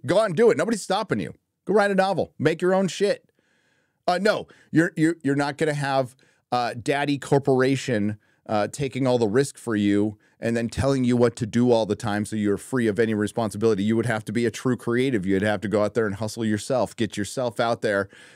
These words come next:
Uh, but if you believe in it, uh, no, you're not gonna make, y-, you know, you could potentially make more money than you would be working for these corporate masters 'cause you'd be shocked at how little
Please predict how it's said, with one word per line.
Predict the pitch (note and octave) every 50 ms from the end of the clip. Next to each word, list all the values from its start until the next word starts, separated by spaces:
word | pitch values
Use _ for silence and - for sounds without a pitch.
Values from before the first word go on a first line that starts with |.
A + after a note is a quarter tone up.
| - _ -
Uh, | - - A2 A2 G#2+ G#2 F#2 - - -
but | G2+ - C#3 B2 B2 - -
if | C3 G#2
you | C#3 B2+
believe | G2+ A#2 B2+ D#3+ A3+ G#3
in | E3+
it, | B2+ A#2 A#2 - - _ _ _ _ _ _ _ _ _ _
uh, | C3 B2 A2+ A2 - - -
no, | E3+ E3+ F#3+ D#3+ G#2+ F2+
you're | G#2+ B2+ C#3+
not | D3+ D3 C3
gonna | - D3 C#3
make, | B2 A#2+ A#2 B2 A2 - - _ _
y-, | C3+ D3 - -
you | D#3 D3+
know, | D3+ D3 C#3+ -
you | - B2 C3+ -
could | - C#3+ A#2
potentially | - B2+ A2 - D#3 F#3 - - - C3+
make | A2+ G#2 G2+ -
more | A2 A2 G#2
money | G2+ G2+ G#2 G#2+ G#2+ G#2+
than | G#2+ G#2+ G#2+ A2
you | A2 A2+
would | D3+ G#3 F#3+
be | C3+ A2 G2
working | E2+ F#2 G2 F#2+ - G2 F#2
for | - - G2
these | F2+ F2 -
corporate | - - G#2+ G2 - - -
masters | G#2 G2+ F#2+ F#2 - G2 F2+ -
'cause | - A#2 F#2+ F2+
you'd | B2+ D#3+ E3+
be | C#3+ F3 E3
shocked | D3 - - G#3 G#3+ G#3 F3+ D3 - - _
at | C#3 C3 B2+
how | B2 D3+ D#3 D#3
little | D3 C3 C#3 D#3+ F#3 F#3+ E3+ D3 B2+ G2+ G2 F#2+ -